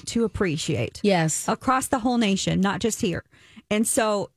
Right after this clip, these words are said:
Speaker 1: if you're trying to wait out something, it's just like we've talked about before. How long is it gonna take you to save up, to wait? You're paying rent, to, s-, you're paying somebody's mortgage
Speaker 2: Mm-hmm.
Speaker 1: by paying your rent.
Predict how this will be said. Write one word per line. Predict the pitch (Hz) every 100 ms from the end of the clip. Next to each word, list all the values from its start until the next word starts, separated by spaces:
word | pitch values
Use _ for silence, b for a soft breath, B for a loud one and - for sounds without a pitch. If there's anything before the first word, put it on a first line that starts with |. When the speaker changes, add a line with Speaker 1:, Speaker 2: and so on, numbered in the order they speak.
| _ -
Speaker 1:
if | 220
you're | 262 370
trying | - 359 339 269
to | 220
wait | 190 214 247 - -
out | 190 190 -
something, | 208 185 175 175 -
it's | 220
just | - 320
like | 359 285
we've | 269 240
talked | - 226 - -
about | 196 190 190 -
before. | 185 - 175 160 156 B B B
How | 294 339 392
long | 311 277 262
is | 233
it | 220
gonna | 214
take | 190 233 247 -
you | 202
to | 185
save | - 214 208 196
up, | 165 -
to | 202
wait? | 185 196 165 - - b b b _ _
You're | 208 226
paying | - 254 262 294
rent, | 269 247 -
to, | 190
s-, | - -
you're | 220
paying | - 240 277 277
somebody's | - 240 220 202 190
mortgage | 185 170 160 - - -
Speaker 2:
Mm-hmm. | 196 190 196
Speaker 1:
by | 185
paying | - 208 190 190
your | 180
rent. | 180 165 -